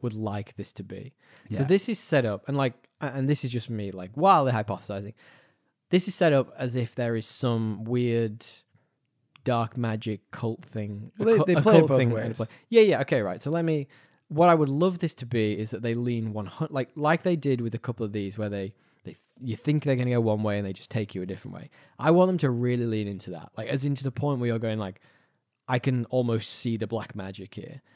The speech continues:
Speaker 1: And then at the end of the show, it turns out that it is just one or two people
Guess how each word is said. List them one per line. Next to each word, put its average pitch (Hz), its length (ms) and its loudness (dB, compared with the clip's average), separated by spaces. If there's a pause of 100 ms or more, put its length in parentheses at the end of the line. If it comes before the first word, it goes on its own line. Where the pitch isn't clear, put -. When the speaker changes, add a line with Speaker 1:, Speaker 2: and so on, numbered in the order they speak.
(160)
Speaker 1:
And 131 140 -2
then 123 140 -2
at 117 60 -10
the - 100 -10 (180)
end 156 220 2
of 123 80 -2
the 117 40 -2
show, 98 440 -8 (260)
it - 140 -6
turns 131 260 2
out 113 240 -2
that 113 100 -4
it 110 120 -4
is 104 100 -10
just 107 240 -12
one 131 240 2
or 147 80 2
two 131 220 -2
people 101 500 -10